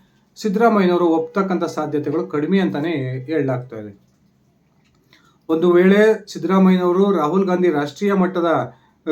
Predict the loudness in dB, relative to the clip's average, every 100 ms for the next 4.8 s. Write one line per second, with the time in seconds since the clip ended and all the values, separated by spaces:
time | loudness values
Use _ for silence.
0 | 0 0 0 0 0 -2 -2 -2 -2 -2
1 | 0 -2 -4 -4 -4 -2 -2 0 2 2
2 | -2 -4 -6 -6 -4 -4 -4 -4 -6 -4
3 | -2 0 0 0 -4 -4 -4 -8 -8 -8
4 | -8 -8 -8 -8 -8 -6 -4